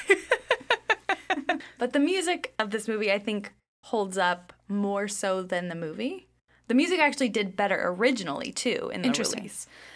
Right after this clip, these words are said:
Speaker 2: How this came about, the directors of A Very Brady sequel were offered this movie.
Speaker 1: Oh my God, you're already so in. Mm-hmm.
Speaker 2: How did I not know this?
Speaker 1: Right.
Speaker 2: And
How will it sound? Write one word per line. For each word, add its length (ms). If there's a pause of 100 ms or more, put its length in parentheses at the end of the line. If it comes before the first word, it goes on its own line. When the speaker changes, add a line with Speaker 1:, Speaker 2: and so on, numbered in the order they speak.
(220)
Speaker 2:
How 160
this 180
came 200
about, 440 (1000)
the 380 (120)
directors 560 (100)
of 240
A 80
Very 320
Brady 340
sequel 680 (300)
were 180
offered 360
this 220
movie. 420 (140)
Speaker 1:
Oh 40
my 120
God, 180
you're 160
already 280
so 220
in. 260 (240)
Mm-hmm. 320 (260)
Speaker 2:
How 240
did 120
I 100
not 220
know 160
this? 140
Speaker 1:
Right. 240 (640)
Speaker 2:
And 580